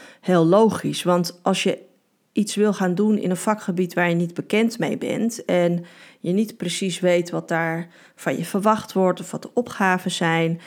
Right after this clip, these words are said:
ja, hoe kan je dan, eh, definiëren wat, wat je dan wil gaan doen? Dus dat is een beetje lastig. Dus ik zeg altijd: begin eerst eens met op te schrijven, wat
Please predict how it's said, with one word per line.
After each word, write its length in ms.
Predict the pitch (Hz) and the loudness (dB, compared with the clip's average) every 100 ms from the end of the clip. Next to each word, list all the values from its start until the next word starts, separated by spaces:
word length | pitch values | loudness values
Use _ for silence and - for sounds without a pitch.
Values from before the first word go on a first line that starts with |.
| - - - | -18 -20 -4
ja, 280 | 151 - - | -2 -2 -6
hoe 300 | 190 202 220 | -4 -4 0
kan 220 | 214 196 | 2 2
je 100 | 180 | 2
dan, 420 | 175 175 175 170 - _ _ - | 2 2 0 -4 -12 _ _ -8
eh, 140 | 160 160 | -4 -2
definiëren 720 | 175 175 175 170 196 208 185 | 0 0 0 0 2 2 2
wat, 320 | 180 175 - - | 0 -2 -6 -8
wat 240 | 185 180 | -4 -2
je 60 | - | -2
dan 240 | 165 165 | 0 0
wil 240 | 156 180 175 | 4 4 4
gaan 300 | 170 156 160 | 0 0 2
doen? 440 | 240 165 156 - - - - | 2 2 -2 -8 -16 -20 -14
Dus 120 | - | -6
dat 120 | 208 240 | -4 -2
is 80 | |
een 60 | 240 | 0
beetje 260 | 196 180 165 | 0 0 -4
lastig. 540 | 156 160 - 170 - _ - - | -4 -8 -10 -12 -14 _ -20 -14
Dus 160 | 202 - | -8 -6
ik 120 | - | -2
zeg 160 | 254 | 0
altijd: 320 | 233 240 226 220 | 2 2 0 0
begin 520 | 214 254 269 277 - - | -2 2 2 2 -2 -2
eerst 380 | 233 294 320 - | 2 2 0 -4
eens 140 | 254 | -2
met 220 | 226 202 - _ _ | -2 -2 -6 _ _
op 220 | 269 330 | 0 0
te 120 | - - | -2 -8
schrijven, 760 | - 165 160 170 170 185 285 - _ _ _ | -2 0 2 2 2 0 -2 -6 _ _ _
wat 520 | 151 165 269 - - | -4 0 0 -2 -10